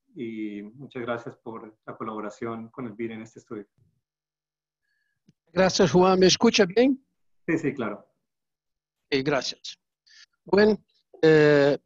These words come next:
Speaker 2: primero que nada, una buena tarde a todos. Me gustaría de decir que para cier es un gran honor en participar de este estudio quanto ao estado de preparação e ciberseguridade do setor elétrico e latam,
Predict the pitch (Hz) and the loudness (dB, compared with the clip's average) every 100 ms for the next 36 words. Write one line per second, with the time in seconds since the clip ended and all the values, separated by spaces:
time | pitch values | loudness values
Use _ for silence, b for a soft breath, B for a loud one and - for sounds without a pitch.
0 | _ 160 151 156 156 156 170 170 160 156 | _ 0 4 2 2 2 2 2 2 2
1 | 143 156 147 - 151 147 135 170 180 185 | 2 0 0 0 2 2 2 4 4 2
2 | 202 - - _ _ _ _ 139 127 151 | -4 -8 -14 _ _ _ _ -14 -8 -4
3 | 156 147 156 147 143 143 - 151 - 156 | 0 2 2 0 -4 -6 -2 -4 -6 -4
4 | 156 139 - 143 143 151 147 _ _ _ | -2 -2 -4 -2 2 0 -2 _ _ _
5 | _ - - 175 147 139 165 170 - 165 | _ -4 -2 0 0 2 2 0 -4 -2
6 | 151 151 160 156 - _ _ _ _ 139 | 2 4 4 0 -6 _ _ _ _ -10
7 | - 156 - - - 165 156 147 147 - | -6 -6 -4 -6 -2 -2 0 0 -2 -2
8 | 160 - - 190 175 202 - _ _ _ | -6 -4 2 2 2 -4 -6 _ _ _
9 | _ - 143 - 143 - 156 151 147 139 | _ -6 -6 0 -2 0 0 0 0 -2
10 | 156 143 - 135 127 - 160 160 143 - | -4 -4 -2 -2 -2 -2 0 2 0 -2
11 | 151 139 143 151 139 139 131 151 143 131 | -4 -4 -8 -6 -4 -4 0 0 0 -6
12 | 135 - 131 143 135 135 151 - 135 - | -10 -8 -4 -2 0 0 0 -2 -10 -6
13 | 131 135 131 - 165 | -2 -2 -2 -2 -2